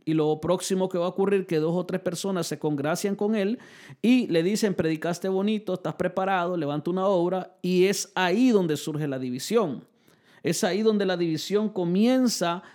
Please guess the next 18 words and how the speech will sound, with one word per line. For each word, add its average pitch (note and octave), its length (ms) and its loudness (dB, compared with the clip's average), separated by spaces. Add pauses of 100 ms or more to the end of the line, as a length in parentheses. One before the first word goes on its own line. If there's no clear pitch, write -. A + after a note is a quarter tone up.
(120)
a E3 140 0
surgir G#3 600 4 (260)
y F3 200 4
es F#3+ 140 -2
ahí F#3+ 220 0
donde G3 200 4
la E3+ 200 4
gente F#3+ 400 0
comienza F3 680 0
a, - 40 -2
a, C#3+ 800 0
a, - 200 -4
a D#3 60 4
dividir E3+ 500 2
lo E3 200 2
que D#3 320 -2
es, F3 240 -6
este, C#3+ 800 -4